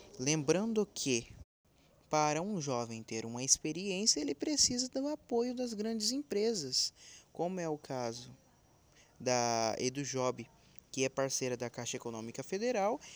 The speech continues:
e até mesmo a ciee, que é parceira do Banco do Brasil. Ambas empresas pertencem ao governo federal. É, um dos grandes propósitos que a gente vai ter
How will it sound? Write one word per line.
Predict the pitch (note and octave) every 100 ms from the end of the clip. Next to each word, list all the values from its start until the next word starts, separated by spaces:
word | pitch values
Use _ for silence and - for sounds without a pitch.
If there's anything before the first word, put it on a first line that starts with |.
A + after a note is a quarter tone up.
| - -
e | G#3
até | A#3+ D#4+ D#4+
mesmo | A3+ A#3+ B3
a | B3
ciee, | - - C4 F4 C#4+ C#4 A3 A#3 - - - - - -
que | - F3+
é | E3+
parceira | F3+ B3+ - G#3+ A3
do | G#3+
Banco | G#3 G#3+
do | A3
Brasil. | A#3+ C4+ F#3 F3+ - -
Ambas | C3+ D#3+ D3
empresas | E3+ - D3+ F3 G#3+
pertencem | - C#4 C4+ - F3+ - G3+
ao | G3
governo | G#3+ G#3 D#3 D#3+ F3
federal. | - G3+ B3 C3+ A2 - - _ - - - - - - -
É, | C#3+ C#3+ C#3 C3+ B2+ B2+ - _ _ _ _ - - C#3+
um | D3+
dos | E3+ F#3 C#3
grandes | D3+ F3 F3 -
propósitos | A#3+ B3 - E3 E3 D3 - - -
que | C#3
a |
gente | C#3 C3+
vai | C3 B2 B2
ter | - E3+ G#3+